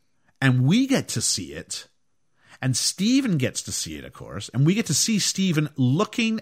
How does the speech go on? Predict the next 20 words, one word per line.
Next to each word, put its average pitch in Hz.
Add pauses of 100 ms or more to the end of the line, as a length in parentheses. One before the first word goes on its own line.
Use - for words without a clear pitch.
(120)
at 151
Jane, 107
wondering, 113
"Is 131 (160)
now 92 (180)
the 95
time?" - (1120)
And 147
I'm 185
thinking 175
he's 127
not 131
gonna 131
send 285
it. 120
He's 92
not 123
gonna 151
send 277
it. -